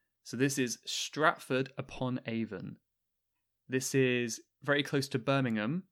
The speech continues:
in the U K, and it's very beautiful. It's very quaint, which kind of means it looks very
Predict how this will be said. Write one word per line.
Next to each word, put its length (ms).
in 140
the 100
U 160
K, 380
and 140
it's 180
very 300
beautiful. 460
It's 120
very 460
quaint, 760
which 240
kind 160
of 100
means 260
it 180
looks 260
very 240